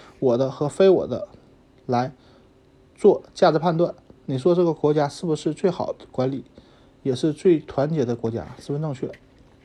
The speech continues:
谁都知道，天底下最难以攻克的国家莫过于全体人民团结的像一，一个人。那么我就要问了，当一个国家的民众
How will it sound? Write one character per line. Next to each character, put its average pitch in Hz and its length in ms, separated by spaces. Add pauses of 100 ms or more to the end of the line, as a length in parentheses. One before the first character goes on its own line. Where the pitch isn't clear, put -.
(720)
谁 - 140
都 196 120
知 180 140
道， 170 120
天 202 280
底 156 120
下 135 200
最 208 220
难 143 260
以 127 80
攻 170 260
克 196 160
的 147 80
国 143 180
家 143 160
莫 175 200
过 156 180
于 123 240
全 160 260
体 175 260
人 135 140
民 147 200
团 165 280
结 147 140
的 143 80
像 165 220
一， 127 120 (340)
一 143 120
个 165 140
人。 101 180 (560)
那 226 120
么 190 120
我 127 200
就 156 180
要 156 260
问 180 220
了， - 220 (120)
当 208 140
一 190 60
个 202 80
国 185 200
家 175 220
的 170 160 (100)
民 151 280
众 220 220